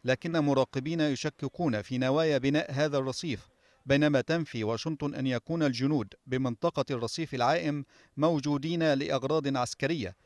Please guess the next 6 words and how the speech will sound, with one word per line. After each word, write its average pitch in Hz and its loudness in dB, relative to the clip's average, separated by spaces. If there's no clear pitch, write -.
وتؤكد 143 -2
أنهم 151 0
فقط 143 -2
للحماية 135 0
وتقديم 127 -4
الدعم. 120 -2